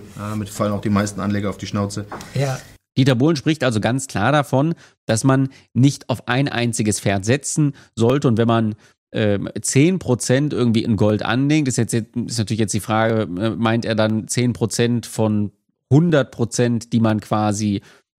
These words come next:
Speaker 3: ähm, an, an Rücklagen irgendwie bildet? Ja, sagen wir, ich verdiene irgendwie, weiß ich nicht, zweieinhalbtausend Euro, zehn Prozent davon, ähm, soll ich in Gold investieren oder,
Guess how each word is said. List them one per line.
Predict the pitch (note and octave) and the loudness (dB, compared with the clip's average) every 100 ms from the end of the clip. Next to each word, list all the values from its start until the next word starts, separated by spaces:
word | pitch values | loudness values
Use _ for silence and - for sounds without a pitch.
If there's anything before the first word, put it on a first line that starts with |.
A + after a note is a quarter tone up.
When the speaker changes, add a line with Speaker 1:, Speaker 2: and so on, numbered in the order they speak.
| - | -4
Speaker 3:
ähm, | G2+ G2 E2+ - F#2 | -2 -2 -2 -4 -6
an, | - G2+ - | -4 -4 0
an | A2 | 2
Rücklagen | A2 F3+ F3+ D#3 D#3 D3+ | 4 4 2 4 2 2
irgendwie | D3 D3 C#3 | 2 4 2
bildet? | A#2 C#3 E3 F3 - | 4 4 4 0 0
Ja, | A2+ B2 C3 | -2 -2 -2
sagen | G#2+ A2+ A#2 | 0 0 0
wir, | A2+ | -2
ich | G#2+ - | -2 -4
verdiene | G#2+ G#2+ B2 | -2 2 2
irgendwie, | G#2+ A2 A2 G#2+ A2 A2 | 2 0 0 2 4 4
weiß | G#2 G2+ | 2 0
ich | G2+ | 0
nicht, | F#2+ - | -4 -4
zweieinhalbtausend | - A2 A2 G#2 - G#2 G2 G2+ | -2 0 0 -2 0 0 0 0
Euro, | C#3 D#3 D3 D3+ - - _ _ | 2 2 2 0 -4 -20 _ _
zehn | C3+ C3 | 0 2
Prozent | - A2+ - A#2+ A2 - | 0 -2 2 0 0 -2
davon, | G#2 - A2+ A2 G#2+ G#2 _ | -2 0 0 2 0 -4 _
ähm, | A2 G2+ G2+ G2 F#2+ - G#2+ _ A#2 | -2 0 0 0 -2 -6 -10 _ 0
soll | A2 A2+ | 2 2
ich | |
in | G#2 | 2
Gold | G#2+ C3+ D3 | 2 2 2
investieren | C#3 C3 - C#3+ C#3+ | 0 0 2 2 2
oder, | B2 B2+ C3 C3 C3 | 2 2 4 4 0